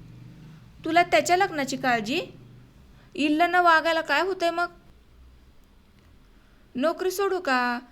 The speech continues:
म्हणून मला कोण एका शब्दाने तरी विचारतंय काय?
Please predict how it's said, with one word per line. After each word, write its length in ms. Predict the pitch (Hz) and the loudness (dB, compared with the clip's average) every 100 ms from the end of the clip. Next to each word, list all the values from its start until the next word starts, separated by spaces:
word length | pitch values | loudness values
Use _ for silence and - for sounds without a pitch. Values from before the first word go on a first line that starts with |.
| - - | -20 -8
म्हणून 260 | 254 339 359 | -2 -2 0
मला 200 | 359 349 | -2 -2
कोण 320 | 349 349 302 | -2 0 0
एका 200 | 294 294 | -2 -4
शब्दाने 400 | 320 330 262 320 330 | -4 -4 -2 -4 -4
तरी 100 | 339 | -8
विचारतंय 460 | 330 320 339 339 359 | -8 -4 -6 -4 -6
काय? 200 | 339 | -6